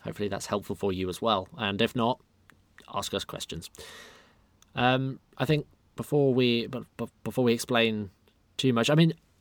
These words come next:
obviously this month was designed to teach you the sort of the foundations of magic and the foundations of mentalism. Obviously, we are gonna be going into depth on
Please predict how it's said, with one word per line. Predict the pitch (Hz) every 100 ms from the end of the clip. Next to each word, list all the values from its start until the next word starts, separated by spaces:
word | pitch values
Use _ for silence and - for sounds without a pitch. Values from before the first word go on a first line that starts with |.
| _ _ _ _
obviously | - - 165
this | 165 165
month | 160 147
was | 151 -
designed | 147 139 139 147 139
to | 143
teach | - 139 -
you | 120
the | 120
sort | 120 113
of | 120
the | 113
foundations | 123 120 123 127 127 117
of | 110
magic | 113 110 107
and | 107
the | 110 -
foundations | 123 120 117 - 110
of | 95
mentalism. | 113 110 107 107 107
Obviously, | 110 107 113
we | 113
are | 110
gonna | 107 107
be | 98
going | 107 101
into | 101 - -
depth | 101 - -
on | 95 92